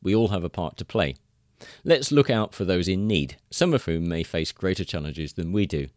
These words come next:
but find it difficult to ask for help. And let's stay focused on our capacity to care,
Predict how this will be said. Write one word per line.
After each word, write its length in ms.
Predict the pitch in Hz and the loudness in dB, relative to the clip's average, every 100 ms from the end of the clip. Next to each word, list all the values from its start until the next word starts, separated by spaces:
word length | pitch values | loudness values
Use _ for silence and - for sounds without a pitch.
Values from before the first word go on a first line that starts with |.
| _ _ - | _ _ -8
but 180 | 135 - | -4 -4
find 260 | - 85 80 | -2 -2 -2
it 140 | - | -4
difficult 380 | 85 80 78 71 | -6 -6 -8 -8
to 140 | 82 | -8
ask 300 | 71 67 - | -6 -8 -10
for 200 | - - | -14 -12
help. 280 | 76 87 - - _ - | -8 -8 -10 -16 _ -2
And 140 | 113 | 0
let's 180 | 147 - | 2 0
stay 220 | - 127 | 2 2
focused 580 | 117 135 120 - 67 - - | 4 4 2 0 -8 -10 -8
on 180 | 95 | -4
our 120 | 85 82 | -4 -4
capacity 600 | - - 135 - 101 101 | -8 -6 -6 -4 -4 -4
to 80 | |
care, 440 | - - 107 67 | -6 0 2 2